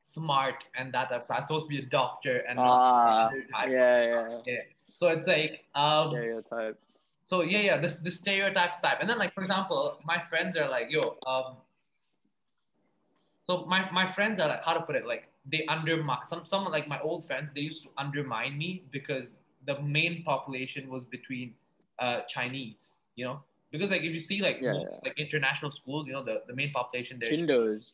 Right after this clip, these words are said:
Speaker 2: Chindos.
Speaker 1: Chindos,
Speaker 2: Yeah,
Speaker 1: yeah.
Speaker 2: I know, same, same.
Speaker 1: So it's like having an Indian there, like, I was, like,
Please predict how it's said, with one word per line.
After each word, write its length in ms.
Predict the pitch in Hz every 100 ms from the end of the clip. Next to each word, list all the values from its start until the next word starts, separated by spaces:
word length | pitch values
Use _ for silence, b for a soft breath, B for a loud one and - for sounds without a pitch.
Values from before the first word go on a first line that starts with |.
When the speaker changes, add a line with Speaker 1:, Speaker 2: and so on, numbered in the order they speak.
| -
Speaker 2:
Chindos. 560 | - 143 120 110 110 139
Speaker 1:
Chindos, 240 | 156 -
Speaker 2:
Yeah, 380 | 139 131 113 135
Speaker 1:
yeah. 60 | 123
Speaker 2:
I 20 |
know, 220 | 127 123
same, 440 | 117 139 135 123 131
same. 300 | - 127 127 - _ _ - _
Speaker 1:
So 120 | 202
it's 100 | 190
like 300 | 190 160 -
having 260 | 165 - 196
an 80 | 175
Indian 340 | 156 151 151
there, 240 | 127 139 143
like, 180 | 120 -
I 80 | 131
was, 140 | 147
like, 140 | 143